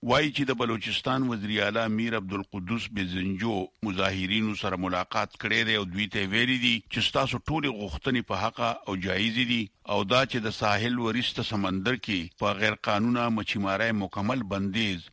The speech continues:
لګولې شوی دی. ډان لیکي چې د ګوادر ساحل نه وریسته سمندر کې د چین د مچیمارۍ د مشیني کشتو په مچیمارۍ کولو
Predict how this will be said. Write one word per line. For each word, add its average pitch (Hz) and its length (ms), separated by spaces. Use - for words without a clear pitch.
لګولې 95 460
شوی 107 340
دی. 101 140
ډان 139 260
لیکي 147 400
چې 139 80
د 123 160
ګوادر 113 420
ساحل 123 480
نه 131 60
وریسته 120 460
سمندر 101 540
کې 101 460
د 101 40
چین 143 300
د 123 60
مچیمارۍ 104 680
د 110 80
مشیني 107 460
کشتو 117 460
په 123 100
مچیمارۍ 98 640
کولو 113 400